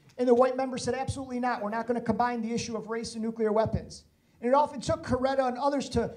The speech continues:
kind of broker the deal to make sure, um, that these things stayed front and center and were indeed connected. And this issue stays in the black community with Vietnam when, again, we threatened to use nuclear weapons multiple times on a people of color.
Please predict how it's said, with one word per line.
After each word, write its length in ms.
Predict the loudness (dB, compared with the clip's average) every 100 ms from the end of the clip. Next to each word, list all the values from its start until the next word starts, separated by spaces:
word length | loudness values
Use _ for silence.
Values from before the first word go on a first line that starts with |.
| -4
kind 140 | -2
of 160 | 0 4
broker 320 | 6 6 4
the 140 | 0 0
deal 400 | 2 6 6 4
to 160 | 0
make 180 | 0 0
sure, 500 | -2 0 2 2 0 -10 _
um, 200 | -4 -2
that 140 | -2 -4
these 200 | -4 -4
things 200 | -6 -4
stayed 240 | -4 -4
front 240 | -2 -4
and 80 | -4
center 300 | -4 -4 -2
and 100 | -4
were 160 | -4 -4
indeed 300 | -4 -6 0
connected. 540 | 0 0 -2 -8 -16 -18 _ _ _ _ _ _ _ _ -2
And 100 | 0
this 180 | 0 -2
issue 300 | -2 -2 -2
stays 440 | -2 -4 -6 -6
in 80 | -4
the 60 | 2
black 260 | 2 2
community 400 | -2 -4 -4 -4
with 220 | -2 0
Vietnam 520 | -2 -4 -2 2 2 2
when, 120 | 0
again, 360 | 2 4 6 4
we 120 | 4
threatened 340 | 0 -4 -4
to 60 | -4
use 120 | -2
nuclear 360 | -2 -2 0 0
weapons 400 | 0 -2 -4 0
multiple 440 | 2 2 0 -2
times 380 | 0 -2 -2 0
on 140 | -2
a 20 |
people 340 | 2 2 2 0
of 120 | 0
color. 440 | 2 2 2 -6